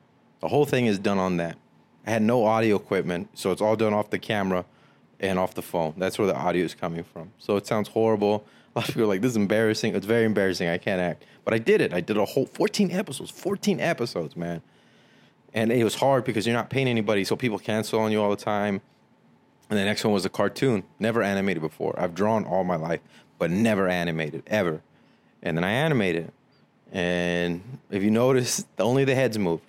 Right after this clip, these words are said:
Only the heads move. The bodies don't move. But the heads have great expressions. Uh, and most of it was ad-libbed. Almost all of it was ad-libbed. We had, I had the subjects down, but George and Blair would ad-lib most of it. And,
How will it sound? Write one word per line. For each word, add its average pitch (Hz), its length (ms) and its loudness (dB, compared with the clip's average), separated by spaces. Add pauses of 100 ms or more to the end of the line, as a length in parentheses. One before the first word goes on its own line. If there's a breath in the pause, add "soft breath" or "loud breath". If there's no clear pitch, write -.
(100)
Only 117 300 0
the 107 100 2
heads 110 300 0
move. 98 220 -4 (120)
The 98 80 -2
bodies 110 400 0
don't 101 240 0
move. 87 300 0 (380 loud breath)
But 95 80 -2
the 104 80 0
heads 110 180 0
have 104 220 -2
great 101 180 2
expressions. 95 880 -2 (400 soft breath)
Uh, 85 400 -4 (220)
and 95 180 -2
most 113 240 0
of 101 60 0
it 98 120 2
was 90 200 0
ad-libbed. 92 580 0 (180)
Almost 107 240 0
all 95 200 2
of 92 80 2
it 67 80 0
was 78 120 -4
ad-libbed. 85 540 -2
We 98 120 -2
had, 104 200 -2
I 107 60 -2
had 113 140 0
the 95 60 0
subjects 92 420 -4
down, 82 280 -6 (500 loud breath)
but 82 200 -4
George 98 340 0
and 87 200 0
Blair 87 280 0
would 80 180 0
ad-lib 87 420 -2
most 82 340 -4
of 80 100 -6
it. 78 140 -4 (560 soft breath)
And, 87 420 -2